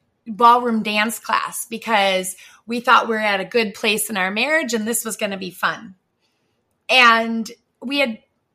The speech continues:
we were out of what we thought was dysfunction for a while, but then there's n-, this new layer. And so we take ballroom dance and it's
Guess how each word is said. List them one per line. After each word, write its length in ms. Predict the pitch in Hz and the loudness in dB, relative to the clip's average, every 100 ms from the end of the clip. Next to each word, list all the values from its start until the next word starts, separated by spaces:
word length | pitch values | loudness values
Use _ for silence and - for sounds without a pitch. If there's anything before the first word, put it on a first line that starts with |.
| - | -8
we 180 | 285 285 | -4 0
were 100 | 269 | 4
out 200 | 240 294 | 4 4
of 240 | 247 233 _ _ | -2 -10 _ _
what 380 | 233 269 262 220 | -2 2 2 -2
we 140 | 240 | -8
thought 400 | 226 269 240 - | 0 6 6 4
was 220 | 240 220 | -2 -6
dysfunction 840 | - 226 - 196 190 - 240 240 240 | -6 -6 -4 -4 -4 -6 -6 -6 -4
for 180 | 233 | -4
a 120 | 202 190 | -2 -2
while, 640 | 190 170 165 175 285 - _ _ _ _ - _ | -2 -2 0 -2 -2 -6 _ _ _ _ -20 _
but 160 | - 240 | -6 -2
then 240 | 269 285 | 0 2
there's 280 | 294 302 294 | 4 2 2
n-, 280 | 311 320 311 | -2 -2 -4
this 260 | - 285 - | -4 -4 -2
new 180 | 294 285 | -2 0
layer. 300 | 294 415 277 | 0 0 -2
And 140 | 220 | -2
so 120 | 240 | -4
we 140 | 240 247 | -4 -4
take 280 | 277 233 - _ | -4 -6 -10 _
ballroom 360 | 262 254 254 247 | 4 4 2 -2
dance 340 | 262 403 453 | -2 -2 -2
and 100 | 269 | 0
it's 200 | 262 - | 0 -2